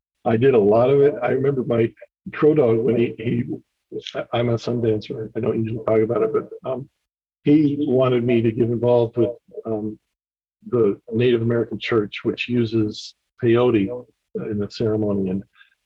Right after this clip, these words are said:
and I told him, "I use that stuff recreationally. I don't think I'm gonna go there." And I feel the same way about psychedelics. However, I can certainly see how in a therapeutic setting,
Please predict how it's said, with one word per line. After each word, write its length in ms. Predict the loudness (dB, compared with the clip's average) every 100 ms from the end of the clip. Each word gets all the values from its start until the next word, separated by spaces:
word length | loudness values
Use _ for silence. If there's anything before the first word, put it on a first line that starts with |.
| _
and 120 | -2 0
I 100 | 0
told 300 | 0 0 0
him, 120 | 0
"I 100 | 2
use 340 | 2 2 0
that 220 | 0 0 0
stuff 300 | -2 -2 -4 -10 -6
recreationally. 920 | -2 -2 2 4 4 2 2 4 4
I 80 | 4
don't 200 | 2 0
think 260 | -2 -2 -2
I'm 120 | -4
gonna 220 | -2 -2
go 260 | 2 2 2
there." 280 | 2 0 0 _ -16 -16 -20 -20 -6 0
And 100 | 2
I 80 |
feel 200 | 4 4
the 80 | 4
same 180 | 4 2
way 160 | 4 4
about 220 | 4 2
psychedelics. 680 | 0 -2 0 0 0 -2 -8 _ _ _
However, 580 | 0 2 2 0 -4 -8 -16 _ _ _ _ _ -2
I 160 | -2
can 200 | 0 -4
certainly 420 | -2 -2 -2 -2 -4
see 400 | -2 0 0 0
how 260 | 0 2 2 0
in 140 | -2
a 60 | -2 -4 0
therapeutic 680 | 2 2 0 0 2 0
setting, 560 | -2 0 0 0 -4 -8